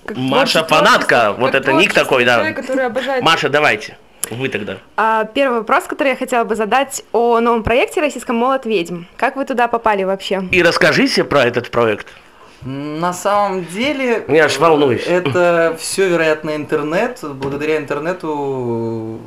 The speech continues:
Speaker 3: Вот все-таки интернет — это двигатель прогресса, потому что есть возможность у музыкантов из разных стран общаться друг с другом и, э, делать вот так на расстоянии международные проекты. М, мы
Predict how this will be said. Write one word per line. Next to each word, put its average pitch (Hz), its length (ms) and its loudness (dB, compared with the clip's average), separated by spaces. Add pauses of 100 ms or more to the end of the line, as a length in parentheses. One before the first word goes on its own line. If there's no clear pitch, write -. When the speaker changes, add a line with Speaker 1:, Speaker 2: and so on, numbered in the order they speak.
Speaker 3:
Вот 120 160 -8 (320)
все-таки 175 560 -2 (100)
интернет — 156 480 -2
это - 140 -8
двигатель 127 400 -4
прогресса, 127 460 -6
потому 117 260 -8
что - 160 -12
есть 131 200 -8
возможность 127 460 -8
у 120 40 -8
музыкантов 123 520 -8
из 104 160 -10
разных 117 320 -4
стран 135 300 -2
общаться 135 340 -6
друг 113 200 -6
с - 20 -10
другом 120 400 -4
и, 104 80 -6 (480)
э, 104 640 -6 (180)
делать 135 300 -2
вот 107 120 -8
так - 200 -4
на 110 80 -4
расстоянии 120 800 -4
международные 110 640 -2
проекты. 110 560 -6 (520)
М, 104 540 -8
мы 117 460 -4